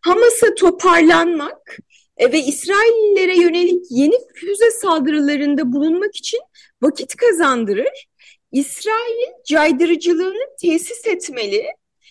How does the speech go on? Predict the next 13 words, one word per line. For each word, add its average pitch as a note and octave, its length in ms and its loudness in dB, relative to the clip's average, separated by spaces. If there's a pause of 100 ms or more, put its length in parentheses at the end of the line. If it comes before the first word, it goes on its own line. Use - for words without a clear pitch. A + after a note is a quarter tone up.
(240)
İsrail'in G#4 920 -4 (680)
ve B3+ 100 -2
Fi-, C4 680 -4
İsraillilerin F#4 880 -2
ve G4 140 -6
Filistinlilerin F#4 960 -4
müşterek G4 560 2
menfaatleri D#4+ 840 0 (160)
için - 260 -2 (680)
İsrail'in A#4 840 4
Hamas'ı G#4 560 0
yok E4 300 4
etmesine G#4+ 580 0